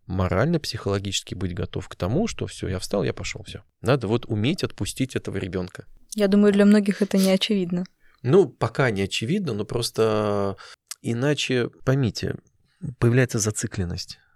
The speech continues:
Speaker 1: Зацикленность на своей должности, на своей работе, на этих людях. Люди же приходят и уходят. Руководитель компании может сказать: «Слушай, ну, нам другое направление нужно, да, там,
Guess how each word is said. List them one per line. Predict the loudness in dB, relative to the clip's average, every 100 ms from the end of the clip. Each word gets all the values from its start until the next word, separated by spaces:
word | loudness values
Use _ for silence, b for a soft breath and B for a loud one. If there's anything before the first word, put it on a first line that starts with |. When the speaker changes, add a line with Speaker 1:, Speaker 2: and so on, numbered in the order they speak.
| _
Speaker 1:
Зацикленность | -6 -4 -2 -4 -4 -4 -6 -6
на |
своей | -6 -6 -6
должности, | -6 -6 -6 -8 -8 -12 -12 B B B B _
на | -8
своей | -2 0 2
работе, | 0 0 -2 -2 -4 -10 -10 -10
на | -6 -4
этих | -4 -8 -4
людях. | -2 -2 -2 -4 -6 _
Люди | 0 2
же | 2
приходят | 0 2 2 2
и | -2
уходят. | 0 -2 -2 -6 -12
Руководитель | -8 -4 -2 -2 -6
компании | -4 -2 2 0 0
может | -6 -6
сказать: | -8 -8
«Слушай, | -8 -6
ну, | -4
нам | -4 -4 -10
другое | -6 -4 -4 -6
направление | -6 -4 -2 -2 -4 -6
нужно, | -10 -12 -14 -12
да, | -10 -8 -8 -10 -12 -14 -12
там, | -10 -10